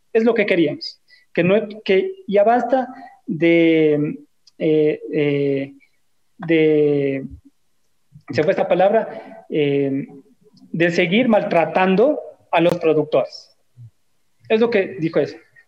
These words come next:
"No queremos que ya nos sigan maltratando y con esto nos va a ayudar bastante".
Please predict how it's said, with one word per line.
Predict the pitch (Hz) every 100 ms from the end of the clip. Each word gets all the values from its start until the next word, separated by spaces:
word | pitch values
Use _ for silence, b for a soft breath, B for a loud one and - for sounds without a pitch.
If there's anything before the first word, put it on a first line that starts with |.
| _ _ - _ -
"No | 202
queremos | 208 233 226 226
que | 196
ya | 185
nos | 185 170
sigan | 185
maltratando | 165 165 165 160 - B B
y | - 175
con | 185 196
esto | 214 247
nos | 202 170
va |
a | 175
ayudar | 170 160
bastante". | 151 131 127